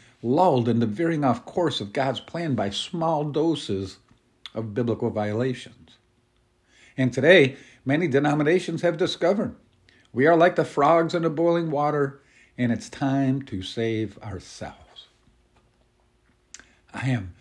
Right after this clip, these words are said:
proud to say our leadership team at Salisbury has made that decision to separate from what we consider to be an organization that no longer holds the Bible and its teachings as the source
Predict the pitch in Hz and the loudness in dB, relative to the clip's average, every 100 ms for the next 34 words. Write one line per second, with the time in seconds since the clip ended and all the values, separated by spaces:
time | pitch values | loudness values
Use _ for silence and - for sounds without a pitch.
0 | _ _ - - 143 135 131 107 110 - | _ _ -20 -12 -4 -2 -2 -2 -6 -4
1 | 107 104 120 120 127 120 - 110 - 139 | -4 -2 -2 0 0 0 -2 -8 -8 -2
2 | 123 120 - 123 120 120 117 117 120 110 | 0 -2 -6 -8 -6 -6 -4 -2 -2 -6
3 | _ _ _ - 110 104 117 127 139 135 | _ _ _ -14 -12 -4 0 0 2 0
4 | 135 127 - 143 120 107 113 - 165 160 | 0 -2 -4 -2 -2 -4 -6 -4 -4 -2
5 | 101 101 101 - - _ _ - 123 127 | -4 -4 -6 -14 -20 _ _ -4 0 2
6 | 117 131 220 240 135 - 107 104 104 110 | 2 2 4 2 -2 -2 -2 -2 -2 -6
7 | _ _ - 113 117 113 127 139 165 143 | _ _ -10 -4 -2 -2 0 0 0 0
8 | 131 131 - 113 87 - 113 131 160 160 | 2 2 0 -4 -4 -6 0 2 2 2
9 | 151 151 147 143 143 143 120 90 90 127 | 0 0 -2 0 0 -2 -4 -6 -2 0
10 | 147 170 170 - - - - 123 110 101 | 2 0 -2 -12 -20 -20 -8 -4 -4 -6
11 | - 180 160 120 110 - 117 95 98 92 | -8 -8 -4 -4 -4 -4 -6 -6 -8 -8
12 | - 135 151 143 - | -2 0 0 -4 -16